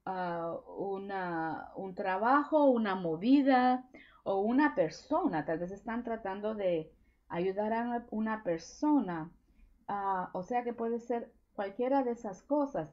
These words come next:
Y tenés al rey aquí de copas, esta energía que ustedes pueden buscar consejo. Y a la par de tu rey tienen el mago.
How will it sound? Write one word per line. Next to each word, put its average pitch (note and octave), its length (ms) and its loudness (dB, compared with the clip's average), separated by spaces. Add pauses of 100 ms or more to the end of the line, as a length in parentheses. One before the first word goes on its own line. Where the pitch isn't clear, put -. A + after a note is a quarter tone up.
Y F#3+ 120 -10
tenés A3+ 380 -4
al F3+ 240 -2
rey A3 480 -2
aquí F#3+ 380 -2
de F#3 120 0
copas, C#4 460 -2
esta F#3 180 -8
energía B3+ 640 0 (720)
que A3 300 2
ustedes A3 440 -2
pueden A3+ 320 0
buscar E3+ 400 -6
consejo. A3 840 -4 (440)
Y A3 100 4
a G#3+ 80 6
la G3 200 2
par G#3 180 0
de C#4 100 2
tu C#4 140 -2
rey A#3 260 -2
tienen A3+ 300 -4
el A3 140 -4
mago. A#3 680 -2